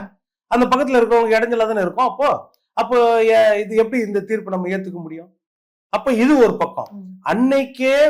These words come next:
Speaker 2: உடனே நீதிமன்ற தீர்ப்பு நாங்க உடனே அவங்களுக்கு அப்புறப்படுத்தணும். அடிச்சு உடைச்சு அவங்களுக்கு ஆதரவு கொடுத்த வழக்கறிஞர் முதற்கொண்டு
Speaker 1: ம்.
Speaker 2: அடிபட்டு
Speaker 1: கையெல்லாம்
Speaker 2: மிதிப்பட்டு
Speaker 1: உடைச்சிருக்காங்க.
Speaker 2: எந்த மாதிரி கொடுமை நீங்க பண்ணீங்க? இது பண்ண பிறகுமா, இதுல என்ன கொடுமைன்னா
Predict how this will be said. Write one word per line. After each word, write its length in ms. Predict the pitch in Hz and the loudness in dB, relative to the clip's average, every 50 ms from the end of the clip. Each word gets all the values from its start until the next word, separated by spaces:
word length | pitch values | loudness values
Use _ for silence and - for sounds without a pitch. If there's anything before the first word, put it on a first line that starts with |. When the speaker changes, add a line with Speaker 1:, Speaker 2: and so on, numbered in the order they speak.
| 294 - | 0 -2
Speaker 2:
உடனே 340 | - 143 185 240 269 277 254 | -6 -6 -4 -4 -2 -2 -4
நீதிமன்ற 520 | 190 185 233 - 240 220 220 214 196 190 | -4 -4 -6 -8 -8 -8 -6 -6 -6 -6
தீர்ப்பு 420 | 185 190 190 214 196 - - 180 160 | -8 -8 -10 -10 -10 -10 -8 -6 -6
நாங்க 200 | 147 151 170 170 | -4 -4 -4 -4
உடனே 300 | 151 156 202 202 226 208 | -2 -2 -4 -4 -6 -4
அவங்களுக்கு 600 | 175 151 147 147 147 156 156 143 147 - - 156 | -4 -4 -4 -6 -6 -6 -8 -8 -10 -12 -12 -14
அப்புறப்படுத்தணும். 580 | 160 - - 208 180 - 123 - _ 131 127 _ _ _ _ _ _ _ - | -12 -10 -8 -10 -10 -10 -14 -20 _ -20 -20 _ _ _ _ _ _ _ -6
அடிச்சு 400 | 143 151 170 196 196 - - 214 | -4 -2 -2 -4 -6 -8 -8 -8
உடைச்சு 400 | 202 156 151 165 190 190 190 190 | -4 -2 -2 -2 -4 -4 -4 -2
அவங்களுக்கு 320 | 214 175 160 151 143 139 156 | -2 -2 0 -2 -2 0 -2
ஆதரவு 280 | 180 185 190 180 165 | -2 -2 -2 -4 -6
கொடுத்த 200 | 156 165 156 156 | -8 -8 -8 -8
வழக்கறிஞர் 640 | 143 135 160 202 233 226 - 233 220 185 180 180 156 | -4 -2 0 0 0 0 0 -2 -4 -4 -4 -10 -10
முதற்கொண்டு 440 | 151 170 180 180 - 262 247 240 233 | -10 -10 -12 -10 -10 -10 -8 -8 -8
Speaker 1:
ம். 120 | 220 208 208 _ _ _ _ - - | -10 -14 -18 _ _ _ _ -6 -2
Speaker 2:
அடிபட்டு 460 | 160 185 240 220 185 190 180 180 302 | -2 0 0 0 -2 -2 -4 -4 -2
Speaker 1:
கையெல்லாம் 420 | - 196 180 175 190 - 254 262 254 | -2 -2 0 0 0 0 0 0 0
Speaker 2:
மிதிப்பட்டு 280 | 254 233 226 - 180 | -2 -4 -4 -4 -4
Speaker 1:
உடைச்சிருக்காங்க. 340 | 185 185 190 - - - - | -4 -6 -6 -12 -18 -12 -6
Speaker 2:
எந்த 380 | - 151 165 240 247 277 277 254 | -4 -2 0 0 2 2 2 0
மாதிரி 380 | - 214 214 208 202 180 185 | 2 0 0 0 0 -2 -4
கொடுமை 380 | - 175 202 196 247 240 226 208 | -4 -6 -4 -4 -4 -4 -4 -4
நீங்க 200 | 185 165 156 147 127 - | -4 -4 -4 -6 -6 -6
பண்ணீங்க? 400 | - 135 151 175 170 156 131 117 113 131 143 143 _ _ _ _ _ _ _ _ _ _ _ | -8 -10 -8 -8 -10 -12 -12 -14 -16 -16 -18 -18 _ _ _ _ _ _ _ _ _ _ _
இது 240 | 139 135 127 120 - _ - | -16 -12 -12 -12 -14 _ -6
பண்ண 400 | 139 143 175 240 277 302 339 320 | -4 -4 -2 -2 2 2 2 2
பிறகுமா, 600 | - - 196 208 233 240 233 196 160 139 123 120 127 - _ _ _ _ _ _ _ _ _ _ - | 2 2 2 4 4 4 4 4 2 -2 -4 -6 -8 -12 _ _ _ _ _ _ _ _ _ _ -14
இதுல 200 | 143 143 147 143 147 | -8 -4 -2 0 0
என்ன 280 | 208 269 320 359 359 | 0 0 2 0 0
கொடுமைன்னா 580 | 180 - 208 220 214 214 202 180 147 135 123 | 0 0 0 0 0 0 -2 -2 -4 -6 -6